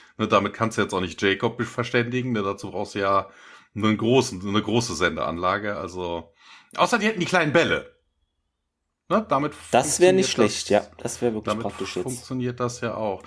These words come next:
Speaker 1: Wobei, da weiß man auch nicht, das ist ja auch stellenweise so ein bisschen merkwürdig, ne?
Speaker 2: Mhm.
Speaker 1: Einmal hatten wir das ja mit der Fernkommunikation, dass dieses Ding dann ins Gate gehangen wird, ne, damit das über große
Speaker 2: <laughs>
Speaker 1: Entfernungen,
Speaker 2: Ja,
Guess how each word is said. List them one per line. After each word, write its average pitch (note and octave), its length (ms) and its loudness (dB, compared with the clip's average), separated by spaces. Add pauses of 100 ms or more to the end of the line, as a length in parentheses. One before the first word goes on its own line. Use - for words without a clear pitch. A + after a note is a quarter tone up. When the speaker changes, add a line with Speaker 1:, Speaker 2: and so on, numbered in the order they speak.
(220)
Speaker 1:
Wobei, D3 340 6
da A#2+ 140 4
weiß C#3+ 180 4
man D3 140 4
auch C#3+ 160 4
nicht, A#2+ 180 0
das A#2 140 0
ist A#2 140 -6
ja B2 120 6
auch C3 120 2
stellenweise G#2+ 560 2
so G2+ 120 -4
ein G#2 80 -2
bisschen A2+ 400 0
merkwürdig, A#2+ 600 0
ne? C3 120 -2 (160)
Speaker 2:
Mhm. A2 260 0 (180)
Speaker 1:
Einmal B2+ 340 2
hatten B2+ 240 0
wir A#2+ 80 2
das A2+ 220 2
ja A2 120 6
mit A2 200 -2
der G#2 120 2
Fernkommunikation, B2 920 0
dass G2+ 160 -2
dieses G2+ 340 -6
Ding A#2+ 200 2
dann A#2+ 160 2
ins G2+ 240 -6
Gate D#3 320 2
gehangen F#2+ 400 0
wird, A#2 240 0
ne, A2 80 0
damit A2 260 -4
das F3 140 6
über G2 120 -2
große C#3+ 400 2
Speaker 2:
<laughs> - 20 2
Speaker 1:
Entfernungen, A2+ 400 6
Speaker 2:
Ja, A#2+ 300 8